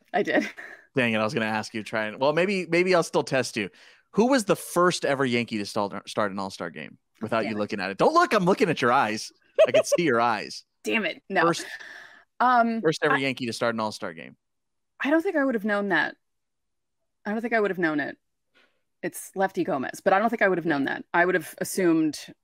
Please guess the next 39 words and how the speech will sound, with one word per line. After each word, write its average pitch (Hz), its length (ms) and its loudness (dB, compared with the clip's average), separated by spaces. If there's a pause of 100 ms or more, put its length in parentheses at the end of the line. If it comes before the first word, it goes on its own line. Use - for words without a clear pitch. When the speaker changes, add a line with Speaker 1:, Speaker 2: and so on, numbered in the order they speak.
Speaker 1:
it 196 80 -4
would 156 120 -2
have 160 60 -4
been 147 100 -2
someone 147 240 -2
else 151 420 -6
before 147 260 -10
that. 127 280 -8
<laughs> - 960 -2
Speaker 2:
Lefty - 340 0
Gomez 135 540 -2
started 120 600 -2
six - 680 -6
straight - 640 -6 (100)
All-Star 95 460 -12
games. 65 460 -18 (420)
Um, 101 640 -2 (540)
nineteen 175 640 -4
thirty-three, 123 800 -6
the 101 60 -16
first - 400 -4
one 110 260 -2 (240)
ever, 151 480 0 (120)
not 123 180 0
just 220 180 -4
the 214 80 -6
Yankee 190 300 -4
starter, 165 320 0
first - 380 -2 (220)
All-Star 131 380 0
game 117 260 -4 (120)
ever, 131 320 -2 (260)
Lefty 110 220 -6
Speaker 1:
Yeah. 98 100 -10
Speaker 2:
Gomez 95 180 -10
was 95 120 -14
on 95 100 -10
the 90 60 -14
mound. 85 260 -12